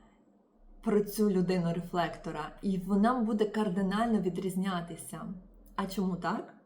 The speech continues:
Рефлектори — це дзеркало, і кожна людина в рефлекторі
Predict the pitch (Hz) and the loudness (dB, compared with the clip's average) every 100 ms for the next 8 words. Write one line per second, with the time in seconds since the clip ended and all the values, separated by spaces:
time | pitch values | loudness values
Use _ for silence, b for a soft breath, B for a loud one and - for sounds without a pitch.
0 | _ B B B 202 196 185 214 - - | _ B B B -4 0 0 0 0 -2
1 | 202 175 160 - 175 - 196 160 - 165 | 0 0 -4 -6 -6 -2 -2 -4 -6 -10
2 | 156 156 - - B B B B B - | -10 -12 -14 -20 B B B B B -10
3 | 180 - 226 208 202 185 180 196 254 392 | -6 4 6 6 6 4 2 0 -2 -2
4 | 165 170 190 185 202 247 - - 190 170 | -2 0 -2 -2 -2 -2 -4 -6 -4 -4
5 | 160 | -6